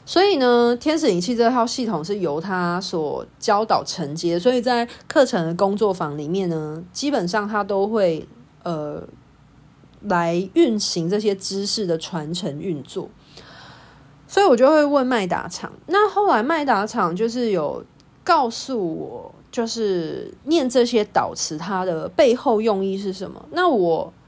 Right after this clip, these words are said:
试着把这些他的教导翻译一下，就是因为他告诉我的会让我用，呃，某一种能量的串联让我了解嘛，可是我需要把它翻译组织成地球的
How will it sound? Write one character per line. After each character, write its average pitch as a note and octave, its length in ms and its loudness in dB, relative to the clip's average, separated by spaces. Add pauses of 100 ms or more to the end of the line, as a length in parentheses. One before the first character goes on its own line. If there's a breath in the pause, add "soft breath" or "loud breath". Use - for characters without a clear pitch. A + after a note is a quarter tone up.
(160)
试 E4+ 360 2
着 A3 160 2
把 E3+ 220 0
这 A#3+ 180 2
些 G#3 540 2
他 A#3 180 0
的 G#3 140 0
教 G#3 440 0
导 - 340 0 (380)
翻 A#3+ 440 -2
译 F#3+ 260 -4
一 E3+ 40 -8
下， F3 420 -6
就 A3+ 140 -6
是 G3 500 -4
因 F#4 100 2
为 G#4+ 80 4
他 F4+ 140 -6
告 F4 220 4
诉 D4+ 180 0
我 F3 180 6
的 E3 140 0
会 A#3+ 160 4
让 A#3 180 0
我 D#3+ 320 -6 (140)
用， A3+ 260 -2 (380)
呃， E3 380 -6
某 F3+ 240 0
一 B3+ 40 0
种 G3 280 -2
能 F3+ 240 -4
量 F#3+ 320 -2
的 D#3+ 240 -2
串 F#3+ 340 -2
联 D3 160 -4
让 G3+ 160 0
我 D#3+ 80 -4
了 E3 300 0
解 F#3+ 340 -4
嘛， D3+ 380 -12
可 B3 120 -2
是 B3 120 0
我 F#3+ 120 6
需 F#3+ 140 -6
要 G#3+ 180 4
把 D3 260 -4
它 E3+ 40 -8
翻 G#3 400 -4
译 G3+ 180 -4 (280)
组 F3 240 -2
织 G#3+ 180 -4
成 F#3 260 -4
地 G#3+ 160 -2
球 C#3+ 320 -4
的 D3+ 240 -6